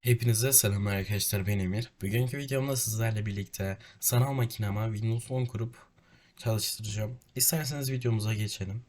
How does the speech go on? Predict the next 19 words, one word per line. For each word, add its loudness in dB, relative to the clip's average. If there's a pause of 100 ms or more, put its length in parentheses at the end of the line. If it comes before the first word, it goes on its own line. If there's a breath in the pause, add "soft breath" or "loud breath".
(360 loud breath)
Sanal -4
ma-, -6
makinamı, -2
e, -4 (480)
kurmam 2
için -4
VirtualBox'ı 0
tercih -6
ettim -6
ben. -6 (540 loud breath)
Siz -2
V 0
M -
ware -4 (120)
ya -4
da -2
başka, -2 (360)
e, -4
şeyleri, -2